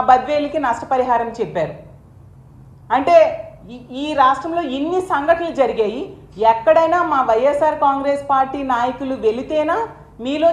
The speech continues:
చలనం వచ్చి కొన్ని దగ్గరికి వెళ్తున్నారు, లేకపోతే కనీసం స్పందించట్లేదు. ఎంత నిర్లక్ష్యంగా వ్యవహరిస్తున్నారో ఆడపిల్లల మాన ప్రాణాల మీద క్లియర్గా అర్థమవుతూ ఉంది. అన్నింటికీ కారణం గంజాయి, మద్యము.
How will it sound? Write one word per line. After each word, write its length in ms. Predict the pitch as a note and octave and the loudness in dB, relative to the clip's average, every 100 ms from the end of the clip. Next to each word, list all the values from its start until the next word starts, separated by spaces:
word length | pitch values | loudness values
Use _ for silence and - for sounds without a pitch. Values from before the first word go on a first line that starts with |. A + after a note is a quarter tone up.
| E4 | 4
చలనం 320 | C#4 D4 D4+ D#4 | 2 2 0 -2
వచ్చి 220 | D#4 F4+ F#4+ | -2 -6 -4
కొన్ని 200 | C#4+ C4+ C4 | -4 -2 0
దగ్గరికి 340 | A#3+ C#4 C4 A#3 | 0 -4 -4 -2
వెళ్తున్నారు, 480 | G#3+ A3+ G3+ D3+ - - - - - - - - | -2 -4 -6 -6 -10 -18 -20 -20 -20 -20 -20 0
లేకపోతే 500 | B3 D4+ D4+ E4+ F#4+ G4+ - | 4 4 2 0 0 -2 0
కనీసం 460 | C#4+ F4 G#4 G#4 G4+ - | 0 0 -2 -2 -4 0
స్పందించట్లేదు. 920 | C4+ C4+ F4 E4+ D#4+ - G3 E3+ - - - F#3 A#3+ | 0 2 -2 -2 -4 -4 -4 -6 -8 -14 -14 -4 -4
ఎంత 220 | D4+ D4 D#4 B3+ | -2 -2 -2 -2
నిర్లక్ష్యంగా 680 | A#3 C4 D#4+ D#4+ E4 D#4 D#4 C#4 | -4 0 0 2 -2 2 2 4
వ్యవహరిస్తున్నారో 760 | B3+ B3 B3 - A#3+ A3+ C4 C#4+ - - - G3 | 2 0 -8 -8 -2 0 0 -2 -8 -14 -2 2
ఆడపిల్లల 500 | A#3+ C4+ C#4 C4 B3+ G#3+ | 2 2 0 0 2 2
మాన 280 | G#3 G#3+ C4 C#4+ | 2 2 2 2
ప్రాణాల 360 | B3+ A#3+ A#3+ A3+ A#3 | 2 2 0 -2 -2
మీద 140 | B3 C#4+ | -4 -4
క్లియర్గా 460 | C4 B3 C#4+ D4 D4+ B3+ | -4 0 2 4 4 4
అర్థమవుతూ 460 | G#3 A#3 A3+ G#3+ F#3+ | 2 0 -2 -2 -4
ఉంది. 180 | F3 D#3 - - - C4+ | -6 -10 -14 -18 -4 -2
అన్నింటికీ 540 | D#4+ E4+ F4 - E4+ E4 | -2 -4 -4 -6 -4 2
కారణం 360 | D4+ D#4 E4+ A4+ - - - - G#3 | 4 4 2 0 -2 -14 -20 -2 0
గంజాయి, 480 | G#3+ A#3 C4 C#4+ A4+ - - G3 | 2 2 2 2 -2 -6 -4 0
మద్యము. 400 | F3+ F3+ E3 | 0 0 -4